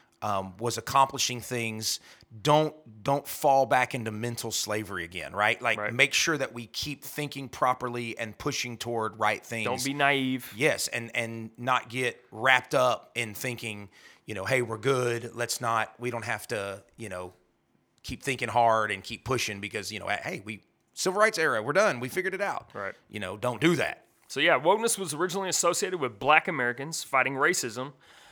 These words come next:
Speaker 1: Yep.
Speaker 2: uh, which is why in the nineteen sixties and the civil rights era, it was so widely used.
Speaker 1: Yep.
Speaker 2: Uh, now, after two thousand fifteen, the word made a comeback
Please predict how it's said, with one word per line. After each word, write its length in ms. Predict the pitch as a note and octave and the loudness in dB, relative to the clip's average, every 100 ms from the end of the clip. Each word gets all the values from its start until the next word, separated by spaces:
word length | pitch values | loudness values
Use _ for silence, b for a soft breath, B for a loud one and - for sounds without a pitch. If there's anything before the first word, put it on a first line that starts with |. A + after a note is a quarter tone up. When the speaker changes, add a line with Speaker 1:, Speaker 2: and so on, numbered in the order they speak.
| B | B
Speaker 1:
Yep. 100 | A2+ | 2
Speaker 2:
uh, 380 | C3 A#2+ A2 - | 4 4 2 -2
which 360 | B2 B2+ - - | -4 -4 -6 -4
is 180 | C3 A2 | -4 -2
why 320 | A2 G#2+ G#2+ | 0 2 2
in 180 | A2 A2+ | 0 -4
the 60 | G#2+ | -4
nineteen 320 | A2+ A2+ A#2 | -6 -6 -4
sixties 480 | - A2+ A#2+ A#2+ A#2 | -4 -4 -10 -8 -8
and 200 | G#2+ G#2 | -8 -8
the 200 | G#2 G#2+ | -6 -4
civil 280 | - C#3+ A#2+ | -4 -2 2
rights 240 | A#2 A#2+ | 2 2
era, 200 | A#2 B2 | 0 -2
it 160 | A#2 A#2 | -2 -4
was 300 | A2+ - - | -6 -8 -8
so 200 | - C3 B2 | -6 -2 -2
widely 340 | A2 G#2+ A2 | -2 -2 -4
used. 360 | D#3+ D3+ - - | -6 -6 -10 -10
Speaker 1:
Yep. 200 | A2+ G2 - B | -2 -2 -2 B
Speaker 2:
Uh, 220 | B2+ B2+ | -2 0
now, 160 | D3 D#3+ | 4 6
after 200 | F#3 F#3 | 4 2
two 160 | - G#3 | -2 4
thousand 300 | A#3 F#3 F3 | 6 4 0
fifteen, 560 | E3+ - - A#3 F3+ | -6 -4 -2 -2 -2
the 80 | D3 | -4
word 260 | C3 D3+ D3 | 0 -2 0
made 120 | C3+ | -4
a 40 | B2 | -4
comeback 720 | - G3 F#3+ B2 G#2+ G#2 | -4 -2 0 0 0 -2